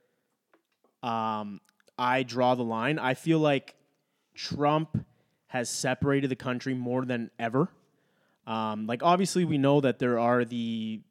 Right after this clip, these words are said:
there's still racist people in the world. It's gonna happen. It is what it is. Um, but the thing is,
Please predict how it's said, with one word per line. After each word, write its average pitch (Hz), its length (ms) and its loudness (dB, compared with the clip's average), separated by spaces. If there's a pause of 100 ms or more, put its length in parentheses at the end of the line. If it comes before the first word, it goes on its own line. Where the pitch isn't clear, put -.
(260)
there's 117 240 -6
still 175 340 0
racist 127 380 0
people 123 280 -4
in 117 60 -4
the 117 80 -6
world. 117 320 -2
It's - 240 -8
gonna 123 240 -6
happen. 113 380 -6
It 113 100 -6
is 107 140 -8
what 110 120 -6
it 107 80 -8
is. 143 280 -2 (520)
Um, 110 600 -4 (520)
but 139 220 -4
the 143 100 -10
thing 160 260 0
is, 143 420 2